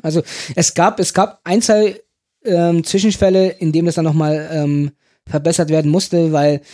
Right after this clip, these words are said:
es gab tatsächlich bei ein, zwei Spielen gab's einen Verbindungsabbruch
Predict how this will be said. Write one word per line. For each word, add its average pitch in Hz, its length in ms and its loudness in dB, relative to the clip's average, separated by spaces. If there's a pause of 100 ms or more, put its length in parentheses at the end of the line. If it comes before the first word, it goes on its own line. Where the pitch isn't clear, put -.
(220)
es - 160 -4
gab 160 300 -2
tatsächlich 180 500 0 (200)
bei 139 160 -4 (100)
ein, 160 160 2
zwei 175 180 2
Spielen 160 300 0
gab's 151 360 -2
einen 151 120 -4
Verbindungsabbruch 214 920 -4